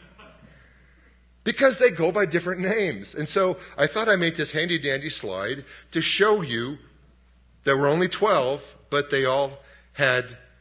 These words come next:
these other names. As a matter of fact, to make things even more confusing, like, six of them shared three names. There were two Judases, there were two Simons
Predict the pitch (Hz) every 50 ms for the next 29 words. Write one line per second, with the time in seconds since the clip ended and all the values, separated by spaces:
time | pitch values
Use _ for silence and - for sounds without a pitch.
0 | _ _ _ _ _ _ _ - 139 143 120 131 127 127 135 151 170 139 110 110
1 | 123 120 139 151 160 160 151 143 127 170 160 151 - 156 143 151 156 151 - 160
2 | 151 156 139 147 143 139 143 160 190 190 - 170 147 135 139 135 127 120 127 123
3 | 123 120 - - - - - - - - 135 135 131 - - - - - - -
4 | - - _ - - - - - 226 247 - - - 175 151 156 147 147 139 -
5 | 156 143 135 131 - - - 156 143 127 107 92 71 58 - - - - - -
6 | _ _ _ _ - 123 123 123 123 - 190 214 185 143 170 160 147 151 147 -
7 | 147 147 143 139 135 - - - - - - _ _ _ _ _ - - - _
8 | _ - 104 123 127 131 127 127 135 - - 196 220 208 - - 165 135 127 127
9 | 127 127 127 123 123 123 123 120 - - - - -